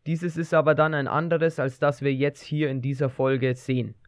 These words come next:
Während der Meister Eder in der Badewanne liegt und das Bad sichtlich genießt, hüpft der Pumuckl auf das Bad auch dazu und sie sprechen drüber, ob der Pumuckl denn nicht auch irgendwie das genießen möchte, ob er auf der Bürste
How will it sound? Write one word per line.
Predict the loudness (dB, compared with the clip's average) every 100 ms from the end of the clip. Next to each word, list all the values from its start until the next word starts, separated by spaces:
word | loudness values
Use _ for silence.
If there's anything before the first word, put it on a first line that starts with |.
| _
Während | 0 0 2
der | 0
Meister | 0 -4 -4
Eder | -4 -2 2 2 2
in | -2 -2
der | 0
Badewanne | 2 0 2 0 -2
liegt | -2 -4 -4
und | -6 -2
das | -2 -2 -4 -4
Bad | 0 2 0 -2
sichtlich | -8 -6 -8 -6
genießt, | -4 -2 -2 -4 -10 _ _ _ -6
hüpft | -4 -4 -2
der | -2
Pumuckl | 0 -2 -2 -2 0
auf | -2 -4 -8
das | -8 -8 -4
Bad | -2 2 0 0
auch | -2 -2
dazu | -4 -6 -6 -4 -4 -6 _
und | _ -2 0 -2
sie | -4 -6
sprechen | -2 0 0 -2
drüber, | -2 0 2 4 4
ob | 0 -2
der | -4
Pumuckl | -2 -4 -2 -2 -2
denn | -4 -4
nicht | -4 0
auch | 2 2
irgendwie | 0 -6 -4 -4 -4
das | -4 -6
genießen | -6 -4 -6 -6 -4
möchte, | -4 0 -2 0
ob | -2
er | -2
auf | -2
der | -4
Bürste | -2 0 0 2 2 2